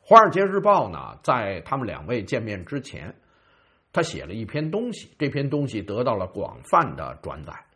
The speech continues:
说川普政府已经解除了对乌克兰使用由西方盟友提供的远程导弹的关键限制，使乌克兰能够加大对俄罗斯境内目标的攻击力度，来对俄罗斯施压。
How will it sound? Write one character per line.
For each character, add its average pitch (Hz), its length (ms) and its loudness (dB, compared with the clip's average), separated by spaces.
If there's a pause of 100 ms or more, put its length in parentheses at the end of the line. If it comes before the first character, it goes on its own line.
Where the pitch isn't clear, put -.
(360)
说 180 200 4
川 190 240 6
普 139 80 2
政 151 180 4
府 135 140 -2
已 139 100 -2
经 151 160 -2
解 73 260 -6
除 85 220 -10
了 139 180 0 (360)
对 165 160 6
乌 165 200 0
克 117 80 -8
兰 123 200 0
使 85 300 -10
用 160 340 4
由 131 180 2
西 151 240 -2
方 151 280 0
盟 135 200 0
友 78 300 -2
提 123 240 -2
供 156 180 -2
的 104 100 -2
远 90 460 -2
程 135 320 -8
导 65 280 -6
弹 135 220 0
的 92 100 -6
关 170 340 0
键 143 300 -2
限 - 380 0
制， - 160 -18 (640)
使 156 220 2
乌 170 220 2
克 - 120 -4
兰 147 160 4
能 151 120 0
够 160 160 4
加 196 260 4
大 185 340 4
对 143 160 6
俄 123 140 0
罗 147 160 4
斯 147 160 -2
境 131 300 -2
内 131 180 0
目 123 240 -2
标 135 160 2
的 123 120 -2
攻 165 260 -4
击 180 160 -6
力 262 340 -4
度， - 340 -12
来 95 220 -4
对 123 340 -4 (200)
俄 110 100 -2
罗 143 160 2
斯 147 160 -2
施 156 240 -4
压。 165 280 -6